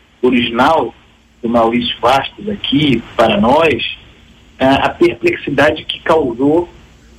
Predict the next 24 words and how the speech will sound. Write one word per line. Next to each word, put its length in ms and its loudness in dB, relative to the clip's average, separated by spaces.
a, 800 0
a 60 0
presença 680 0
desse 420 -4
tomógrafo, 960 0
um 140 0
bem 240 0
público, 600 -2
um 80 -8
po-, 380 0
um 80 -12
próprio 500 -2
do 100 -8
município, 760 -2
um 100 2
equipamento 440 0
de 200 -4
grande 300 0
valor 380 2
e 60 -6
de 160 -10
necessidade 960 -2
nos 160 -16
aparelhos 680 -2